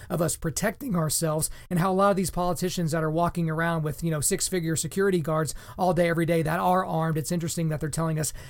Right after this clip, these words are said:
how and when we can use our firearms. So anyway, that's a good one to check out. So I've got that for you here. Guys, thanks so much for listening to the podcast. I really do appreciate it.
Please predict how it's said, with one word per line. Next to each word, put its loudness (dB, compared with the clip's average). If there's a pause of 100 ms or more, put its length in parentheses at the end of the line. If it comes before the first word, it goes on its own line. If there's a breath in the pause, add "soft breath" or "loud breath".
how 4
and 2
when 2
we 2
can -2
use 0
our -2
firearms. -4
So -2 (260 loud breath)
anyway, 4
that's 2
a 4
good 6
one 4
to 2
check 0
out. 2
So -2
I've -2
got -4
that -6
for -4
you -2
here. -4 (680)
Guys, 4
thanks 6
so 4
much 2
for -2
listening 4
to 0
the 0
podcast. 2
I -2
really 2
do 2
appreciate 4
it. -2